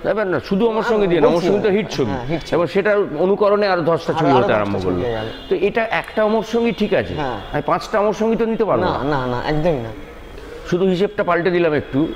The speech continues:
Speaker 1: এক্ষেত্রে ব-, বড়লোক বাবা হয়ে গেল, ছেলের বাবা বড়লোক হয়ে গেল, মেয়ের বাবা গরিব হয়ে গেল।
Speaker 2: হ্যাঁ।
Speaker 1: তো এই কাঁহাতক দেখবে লোকে, একটা লিমিট আছে তো সবকিছু।
Speaker 2: আচ্ছা, আম, নতুন অভিনেতা অভিনেত্রীদের নিয়ে আপনার কি বা বক্তব্য? যেমন আমি একটি নাম বলছি, অনির্বাণ ভট্টাচার্য, আমার খুব প্রিয় একজন actor।
Speaker 1: হ্যাঁ, থিয়েটারে মারাত্মক ভালো কাজ করে, করে এবং, আহ,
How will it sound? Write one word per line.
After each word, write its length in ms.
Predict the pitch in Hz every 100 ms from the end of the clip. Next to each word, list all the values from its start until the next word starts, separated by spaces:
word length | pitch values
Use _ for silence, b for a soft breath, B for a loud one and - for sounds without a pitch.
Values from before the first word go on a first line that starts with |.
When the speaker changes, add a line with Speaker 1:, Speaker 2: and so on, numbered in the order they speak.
| - - 95
Speaker 1:
এক্ষেত্রে 420 | 135 156 156 175
ব-, 180 | 147 131
বড়লোক 320 | 135 143 175 156
বাবা 260 | 151 170
হয়ে 120 | 170
গেল, 160 | 175 185
ছেলের 260 | - 170 180
বাবা 160 | 190
বড়লোক 360 | 185 185 196 190
হয়ে 100 | 196
গেল, 160 | 226
মেয়ের 240 | 196 180 160
বাবা 160 | 151
গরিব 280 | 135 123 120
হয়ে 120 | 98
গেল। 140 | 92 87
Speaker 2:
হ্যাঁ। 140 | 123 - B B
Speaker 1:
তো 60 | 190
এই 160 | 254
কাঁহাতক 380 | 269 214 240 294
দেখবে 340 | 220 202 151 110
লোকে, 160 | 90
একটা 800 | 80 78 - - - - - -
লিমিট 440 | 156 123 185 254 240
আছে 180 | 180
তো 80 | 139
সবকিছু। 460 | 107 95 - 87 -
Speaker 2:
আচ্ছা, 160 | 185 -
আম, 260 | 156 165
নতুন 280 | 170 - 247
অভিনেতা 380 | 180 180 214 214
অভিনেত্রীদের 500 | 202 208 208 208 214
নিয়ে 200 | 208 220
আপনার 340 | 185 - 156 151
কি 100 | 165
বা 100 | 156
বক্তব্য? 400 | 139 - 135 139
যেমন 220 | 175 214
আমি 180 | 208 208
একটি 220 | 202 240
নাম 200 | 220 175
বলছি, 160 | 170 160
অনির্বাণ 400 | 175 190 185 165
ভট্টাচার্য, 420 | 147 131 143 123 127
আমার 240 | 185 240
খুব 160 | 240 196
প্রিয় 180 | 185 170
একজন 200 | 143 135
actor। 300 | 123 120 175
Speaker 1:
হ্যাঁ, 160 | 226
থিয়েটারে 420 | 180 180 202 220 156
মারাত্মক 480 | 143 185 190 226
ভালো 280 | 156 156 175
কাজ 240 | 170 151 -
করে, 260 | 165 165
করে 340 | 160 151 170 160
এবং, 240 | 135 135
আহ, 160 | 117